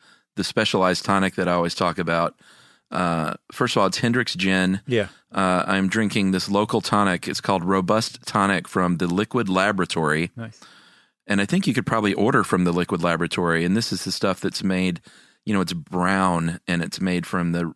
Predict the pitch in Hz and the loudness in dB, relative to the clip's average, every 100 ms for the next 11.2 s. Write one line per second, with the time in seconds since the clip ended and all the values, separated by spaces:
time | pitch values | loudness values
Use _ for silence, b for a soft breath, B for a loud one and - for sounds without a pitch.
0 | - 92 90 80 98 82 98 92 87 80 | -6 -4 -2 -2 -4 -2 -2 0 -2 -2
1 | 85 80 85 85 82 80 82 - _ 131 | -2 0 0 0 0 0 -2 -6 _ -8
2 | 113 135 - _ _ _ _ _ _ - | -4 -6 -8 _ _ _ _ _ _ -10
3 | - 101 101 101 98 95 101 92 - 110 | -2 0 2 2 2 2 0 0 0 0
4 | 120 117 139 131 131 131 _ _ b b | 0 0 0 0 -2 -4 _ _ b b
5 | b b b 110 95 90 123 107 98 - | b b b 2 2 2 2 2 0 -2
6 | - 104 90 90 - - 85 71 - 85 | 0 2 2 0 -2 0 0 0 -2 0
7 | 90 85 87 - 87 - 80 - 78 76 | 0 2 0 0 -4 -2 -4 -2 -2 -4
8 | - _ - 95 - 90 78 - - _ | -8 _ -4 -2 -2 -2 -2 -6 -10 _
9 | B B B B B - 101 95 101 - | B B B B B -4 0 4 2 2
10 | 127 120 117 127 113 113 107 - 95 90 | 2 2 2 0 2 0 0 0 2 2
11 | 90 | 0